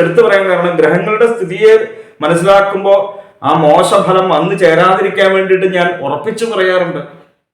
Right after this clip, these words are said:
നല്ല ഫലമാണെന്നുണ്ടെങ്കിലും അതിനെ ഉറപ്പിച്ചു പറയും. ആ നല്ല ഫലം നമുക്ക് വന്നു ചേരണമല്ലോ. അപ്പൊ നിങ്ങൾക്കായിക്കോട്ടെ, എനിക്കായിക്കോട്ടെ, നമുക്ക് എല്ലാവർക്കും നല്ല ഫലം വന്നു ചേരാനാണ് ആഗ്രഹം. നമ്മൾ ആരും ഒരു മോശഫലവും വന്നു ചേരാൻ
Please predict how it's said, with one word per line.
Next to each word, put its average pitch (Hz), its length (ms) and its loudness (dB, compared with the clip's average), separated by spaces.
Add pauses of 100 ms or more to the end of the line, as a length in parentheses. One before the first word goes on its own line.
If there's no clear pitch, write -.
(280)
നല്ല 135 180 -2 (140)
ഫലമാണെന്നുണ്ടെങ്കിലും 190 800 0
അതിനെ 165 280 0
ഉറപ്പിച്ചു 190 340 -2
പറയും. 156 260 -6
ആ 135 120 -8
നല്ല 147 140 0 (100)
ഫലം 233 200 0
നമുക്ക് 226 260 -4
വന്നു 220 200 2
ചേരണമല്ലോ. 214 380 0 (680)
അപ്പൊ 139 180 -10
നിങ്ങൾക്കായിക്കോട്ടെ, 185 840 2 (140)
എനിക്കായിക്കോട്ടെ, 185 680 0
നമുക്ക് 165 240 -2
എല്ലാവർക്കും 202 720 -2
നല്ല 160 180 -2 (180)
ഫലം 180 220 -2
വന്നു 170 240 -2
ചേരാനാണ് 180 460 0
ആഗ്രഹം. 120 280 -4 (420)
നമ്മൾ 185 180 0
ആരും 202 560 2
ഒരു 190 200 6
മോശഫലവും 214 680 2
വന്നു 214 200 2
ചേരാൻ 196 220 4